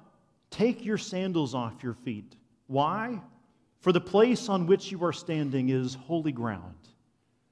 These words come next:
The angel of the Lord, the one representing the Lord,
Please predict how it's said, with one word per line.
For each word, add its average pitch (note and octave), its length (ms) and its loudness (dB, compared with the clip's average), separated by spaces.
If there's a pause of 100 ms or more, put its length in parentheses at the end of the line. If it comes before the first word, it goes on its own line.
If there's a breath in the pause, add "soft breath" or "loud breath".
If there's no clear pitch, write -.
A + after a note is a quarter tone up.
(380)
The B2+ 160 -10
angel F#3+ 460 4
of D#3 100 0
the D#3 60 0
Lord, A#2+ 380 2
the C#3+ 60 2
one D#3+ 380 -2 (200)
representing E3+ 680 2
the C#3+ 100 0
Lord, A2 440 -4